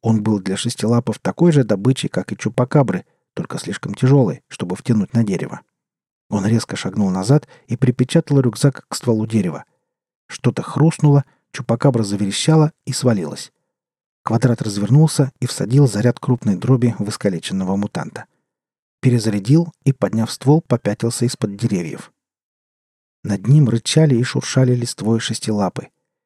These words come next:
Но день сегодня явно не задался. Не успел Квадрат отмахать и трехсот метров, как ощутил нарастающую гнилостную вонь. Приближалась стая вырвиглоток.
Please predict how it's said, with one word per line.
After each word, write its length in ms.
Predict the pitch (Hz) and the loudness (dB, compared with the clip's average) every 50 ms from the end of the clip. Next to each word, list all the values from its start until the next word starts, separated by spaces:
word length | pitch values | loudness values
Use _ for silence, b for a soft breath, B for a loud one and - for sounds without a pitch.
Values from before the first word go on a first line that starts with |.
| _ _ _ | _ _ _
Но 160 | - 104 127 135 | 0 2 2 4
день 240 | 143 170 185 185 | 4 4 4 4
сегодня 420 | - - - 156 156 147 139 139 123 | 4 2 2 4 4 6 6 6 4
явно 360 | 101 101 127 135 127 117 107 | 4 4 4 4 4 4 2
не 120 | 104 104 | 2 0
задался. 600 | 98 92 101 92 92 101 90 82 - - - - - _ B B B B B - | 0 -2 -4 -4 -4 -4 -6 -6 -6 -10 -14 -16 -20 _ B B B B B -2
Не 120 | - 113 | 2 2
успел 320 | 123 - - - 175 170 | 2 2 2 4 4 4
Квадрат 440 | - - 131 139 139 151 156 135 - | 4 2 2 2 4 4 2 2 2
отмахать 460 | 117 - 135 135 - - 147 135 - | 0 2 2 2 4 2 2 0 0
и 40 | 127 | -2
трехсот 480 | 117 - 135 135 131 - - 131 - - | -2 0 0 0 2 2 0 0 4 4
метров, 360 | 156 170 156 - 135 - - _ _ _ - | 4 4 4 4 0 0 -2 _ _ _ -10
как 220 | - - - - | -8 -6 -4 -4
ощутил 420 | 117 - - 120 - - 160 156 | -4 -4 -6 -2 2 4 6 6
нарастающую 760 | 143 127 113 110 - - - 139 143 143 135 - - 131 113 | 6 6 4 2 0 0 2 4 4 4 2 2 0 0 0
гнилостную 640 | 104 - 117 120 120 113 113 - - 120 120 123 123 | 0 2 2 4 4 2 0 -2 -2 0 2 2 4
вонь. 280 | 127 143 139 165 196 - _ _ _ _ _ _ _ - | 4 4 4 4 2 0 _ _ _ _ _ _ _ -12
Приближалась 720 | - - - - 170 170 - - 120 127 127 127 127 - | -12 -10 -8 -6 -6 -4 -2 0 2 4 4 2 0 -2
стая 460 | - - - - 110 113 110 107 104 | -8 -8 -4 -2 0 0 0 -2 -2
вырвиглоток. 840 | 101 110 110 110 104 107 98 113 113 113 110 104 - - - - | -4 -4 -2 -2 -2 -2 -2 -2 -2 -2 -2 -2 -4 -8 -12 -14